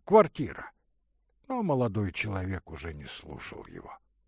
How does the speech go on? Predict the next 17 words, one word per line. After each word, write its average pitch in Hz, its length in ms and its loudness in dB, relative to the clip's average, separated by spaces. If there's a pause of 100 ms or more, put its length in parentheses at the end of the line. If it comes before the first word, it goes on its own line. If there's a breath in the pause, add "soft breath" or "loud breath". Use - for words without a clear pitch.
(380 loud breath)
Он 90 200 -10
шел 107 420 -4
по 123 100 0
гнилым, 107 720 -4
трясучим 123 840 -4
доскам, 113 800 -4
лежавшим 113 840 -2
в 95 160 -6
луже, 147 520 -2 (400 loud breath)
к - 80 -12
единственному 160 1300 0
выходу 127 680 0
на 123 240 0
этот 110 520 -2
двор 123 420 2
из 113 180 -4
флигеля 131 880 0